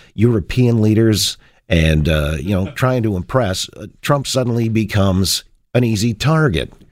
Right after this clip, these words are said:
You know, <laughs> but, but he stands down. Usually, he's learned his lesson after the G seven,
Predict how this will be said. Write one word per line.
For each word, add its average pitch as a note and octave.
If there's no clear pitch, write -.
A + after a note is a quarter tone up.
You A#2
know, -
<laughs> -
but, -
but A2+
he A#2+
stands B2+
down. A2
Usually, G2+
he's A#2
learned C3
his G2
lesson A2+
after G2+
the F2+
G G#2
seven, F#2+